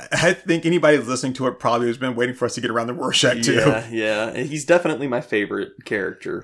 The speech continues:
Speaker 2: for sure. <sighs> But, uh, but
Speaker 1: It
Speaker 2: yeah, I mean, just Ozymandias, man. He's gotta be the last one.
Speaker 1: I, I, I, I don't disagree. I don't disagree at all. Um, and I hate saying that Rorschach is, is my favorite because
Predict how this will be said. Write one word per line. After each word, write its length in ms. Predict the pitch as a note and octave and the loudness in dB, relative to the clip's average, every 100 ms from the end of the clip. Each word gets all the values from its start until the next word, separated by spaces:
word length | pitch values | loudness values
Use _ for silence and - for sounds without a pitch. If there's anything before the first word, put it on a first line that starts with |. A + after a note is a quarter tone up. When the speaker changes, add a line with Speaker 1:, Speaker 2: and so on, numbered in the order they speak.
| - | -10
Speaker 2:
for 80 | - | -10
sure. 500 | - G#2 F#2 G2 - - | -6 -6 -6 -8 -12 -12
<sighs> 300 | - - - - - - - _ _ - - | -10 -10 -12 -14 -18 -20 -20 _ _ -12 -2
But, 380 | B2 A#2 A#2 | 0 0 0
uh, 440 | C3 B2 A#2 A#2 A#2 - | 2 4 4 0 -4 -4
but 100 | B2+ | 0
Speaker 1:
It 80 | |
Speaker 2:
yeah, 120 | C3 C3 | 2 0
I 40 | |
mean, 120 | C3 | -2
just 300 | A2 A#2+ - | -4 -4 -6
Ozymandias, 720 | C#3 D3 D#3 D3+ F3 C3 B2 | -6 -4 -2 0 2 2 0
man. 360 | A#2+ A#2+ C3 C#3 | -2 -2 0 0
He's 160 | C3 B2 | -2 0
gotta 220 | C3 C#3 | 2 2
be 100 | C3+ | 0
the 80 | C3+ | 0
last 340 | C#3 C#3 - | -2 -4 -4
one. 340 | C#3 F#3 C#3 A#2+ - - | -2 0 -2 -6 -12 -4
Speaker 1:
I, 160 | C3 D3 | -2 0
I, 180 | F#3+ A3+ G3 | -2 -2 -2
I, 120 | A3 | 0
I 40 | C4 | -2
don't 160 | B3 | -2
disagree. 440 | C#3+ - A2+ A2 G#2+ | -2 -6 -8 -6 -6
I 60 | |
don't 120 | G#2+ A2 | -6 -6
disagree 340 | G#2+ A#2 G#2+ | -10 -10 -6
at 60 | G2+ | -4
all. 300 | G2+ G2+ - _ _ - | -4 -6 -10 _ _ -8
Um, 520 | - A#2 A#2 A#2 A2+ _ _ _ _ _ _ _ _ | -2 0 0 -4 -8 _ _ _ _ _ _ _ _
and 200 | E3+ E3 - | -2 0 0
I 120 | E3 | -2
hate 260 | D3+ A#3+ | 0 0
saying 240 | B3+ A#3 A3 | 0 0 2
that 120 | G3 | 0
Rorschach 680 | C#3+ C3+ F3 F3 D#3 C#3 C#3+ | 0 2 2 2 -2 -2 0
is, 460 | C#3+ C#3+ C3 - - _ _ _ - | 2 2 0 -4 -10 _ _ _ -2
is 140 | D3 | 0
my 180 | C#3 C3 | 2 2
favorite 580 | - - C3 D4+ F3+ F#3+ - _ _ | 0 -2 0 2 0 -4 -8 _ _
because 800 | B2+ D3 D3 D3 C#3+ C#3+ B2+ - | -6 -4 4 4 4 2 -2 -6